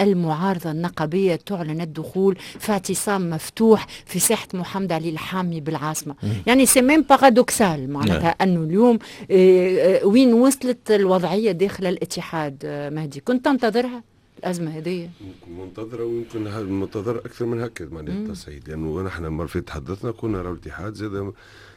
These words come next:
Speaker 3: بخلاف الأزمة الهياكل اللي كان عايشها، من بعد هاك التسريبات دخل في أزمة أخلاق، معناها.
Speaker 1: مم.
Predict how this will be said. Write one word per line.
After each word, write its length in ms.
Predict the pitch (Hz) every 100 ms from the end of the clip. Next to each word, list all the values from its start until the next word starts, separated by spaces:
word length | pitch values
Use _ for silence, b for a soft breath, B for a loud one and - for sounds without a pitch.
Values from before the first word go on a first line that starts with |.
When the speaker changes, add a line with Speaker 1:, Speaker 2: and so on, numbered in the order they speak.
| b 82
Speaker 3:
بخلاف 400 | - 98 131 85
الأزمة 460 | - 117 95 85 -
الهياكل 420 | 76 92 110 82
اللي 120 | 71
كان 200 | - 71
عايشها، 380 | 73 104 120 127
من 60 | 127
بعد 240 | 107 85
هاك 120 | 85
التسريبات 640 | - 101 - 73 69 113 123
دخل 220 | - 113
في 240 | 107 - 113
أزمة 220 | 127 127 -
أخلاق، 320 | - 139 110 -
معناها. 180 | 143
Speaker 1:
مم. 140 | -